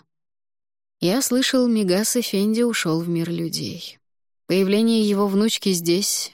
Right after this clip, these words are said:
всех нас очень удивило. Ты не поверишь, я тоже невероятно удивлена. Судьба. Да, я первый раз в Миеносе, и все для меня здесь поразительно. Ах, если бы ты тут родилась и выросла.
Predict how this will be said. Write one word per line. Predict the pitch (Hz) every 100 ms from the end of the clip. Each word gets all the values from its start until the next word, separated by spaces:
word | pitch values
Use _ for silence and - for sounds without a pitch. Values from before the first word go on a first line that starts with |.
| -
всех | - - 165
нас | 185 185 -
очень | 175 - 170
удивило. | 170 160 123 110 - _ _ _ _ _ _ _ _ _ _
Ты | -
не | 202 190
поверишь, | 202 208 269 277 - -
я | 180 196
тоже | 190 202 254
невероятно | 262 220 185 165 156 170
удивлена. | 170 165 151 123 92 - _ _ _ _ _ _
Судьба. | - - 294 196 208 233 _ _ _ _ _ _ _ _ _ _ -
Да, | 202 233 208 160 _ _
я | - 208 226
первый | - 262 247 262
раз | 190 160 165
в | 170
Миеносе, | 175 170 165 165 - 190 _ -
и | 190
все | 185 226
для | 220 196
меня | 190 190
здесь | 180 175 175
поразительно. | - 175 175 165 156 - 170 180 180 _ _ _ _ _ _ _ _ -
Ах, | 170 226 240 226 - -
если | 175 196 294 262
бы | 226
ты | 240
тут | 240 254
родилась | 202 180 175 170 196 226 -
и | 139
выросла. | 151 190 247 - - - 180